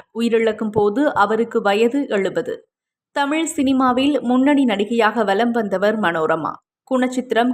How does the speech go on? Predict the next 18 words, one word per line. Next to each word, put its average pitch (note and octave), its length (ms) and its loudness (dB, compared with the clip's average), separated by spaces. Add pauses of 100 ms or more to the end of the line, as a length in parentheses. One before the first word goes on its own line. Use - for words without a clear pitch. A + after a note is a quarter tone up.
காமெடி B3+ 400 2
என A#3+ 200 0
பல்வேறு A3+ 500 2
கதாபாத்திரங்களில் G#3 1000 0
ஆயிரத்திற்கும் B3+ 760 0
மேற்பட்ட G3+ 420 -6
படங்களில் G3+ 640 -2
நடித்து G3 440 -2
சாதனை A#3+ 480 0
படைத்தார். D#3 500 -6 (500)
கடந்த C#4 400 2
இரண்டாயிரத்து B3 500 2
பதினைந்தாம் A3+ 580 0
ஆண்டு G3+ 360 2
அக்டோபர் G#3+ 460 0
மாதம் G3 420 0
மனோரமா G#3 800 0
காலமானார். E3+ 600 -2